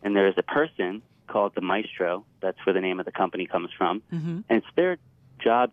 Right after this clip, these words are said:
Speaker 1: to engage the audience while they watch. So imagine that you're watching a video,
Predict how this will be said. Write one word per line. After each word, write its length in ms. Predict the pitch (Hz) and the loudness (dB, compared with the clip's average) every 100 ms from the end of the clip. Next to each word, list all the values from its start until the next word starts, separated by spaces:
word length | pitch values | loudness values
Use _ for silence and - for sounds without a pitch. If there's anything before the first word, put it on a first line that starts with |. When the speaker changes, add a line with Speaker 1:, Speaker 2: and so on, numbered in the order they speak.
| - | -2
Speaker 1:
to 80 | 110 | -2
engage 400 | 95 - 104 - | 0 2 0 0
the 80 | - | -4
audience 380 | 98 104 98 92 - | 0 0 -2 -12 -2
while 160 | 98 | 0
they 80 | 95 | 0
watch. 320 | 90 87 - - - _ _ _ _ _ _ - | -4 -6 -8 -16 -20 _ _ _ _ _ _ -8
So 80 | |
imagine 420 | 107 127 160 139 123 | -2 0 0 0 0
that 120 | 90 | 2
you're 140 | 104 | 2
watching 360 | 110 113 - 98 | 2 2 -2 -4
a 60 | |
video, 460 | 87 92 87 85 | -2 -2 -4 -6